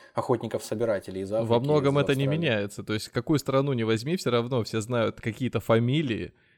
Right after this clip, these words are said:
Speaker 2: к которым присоединены, там, зять, еще, там, какой-нибудь, я даже не знаю, близкий родственник, дальний родственник, все что угодно. А про Индию можно вообще молчать.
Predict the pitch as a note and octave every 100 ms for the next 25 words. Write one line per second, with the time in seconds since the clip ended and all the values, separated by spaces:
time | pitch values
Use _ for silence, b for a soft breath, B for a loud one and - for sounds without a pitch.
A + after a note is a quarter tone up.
0 | _ - - - B2+ B2 A2 A2 A#2 A2
1 | A2 B2 B2+ A#2 G#2+ A2 _ - F2 G#2
2 | A2 G2+ C3 B2+ A#2+ A#2+ - - b b
3 | b A2 G#2 - A#2 G#2+ G2 G2 G2 F#2+
4 | G#2 G2+ G#2+ G#2 G#3+ G#3 b b b b
5 | b _ _ _ - A2+ A#2 A2+ A2+ -
6 | - - - - G2+ G2+ G2+ G2+ F#2 F2+
7 | - - A2+ B2 D#3 - B2+ A#2 A#2 -
8 | G#2 G2+ G2 A2+ C3+ B2 A#2 A2+ A2 -
9 | G2+ - C3 - B2 A#2+ A2+ A2 G2+ F#2+
10 | F#2 G2+ - C#3 D3+ B2 A2+ A2+ A2 G#2+
11 | G#2 F#2 F2+ - E2+